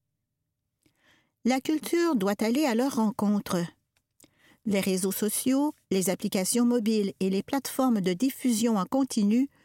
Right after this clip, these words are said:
ne sont pas les ennemis de la culture, ils en sont les nouveaux vecteurs.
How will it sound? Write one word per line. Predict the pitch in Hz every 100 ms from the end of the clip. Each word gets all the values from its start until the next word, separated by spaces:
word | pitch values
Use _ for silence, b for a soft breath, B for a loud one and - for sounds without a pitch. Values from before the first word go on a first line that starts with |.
| b -
ne | 247
sont | 247 311
pas | 277 269
les | 214 185
ennemis | 196 196 196
de | 190
la | 190
culture, | 208 202 - 214 202 196 b b b
ils | 220 226
en | 269
sont | 269 359
les | 359 214
nouveaux | 214 240 330
vecteurs. | 254 214 - 202 190 170 165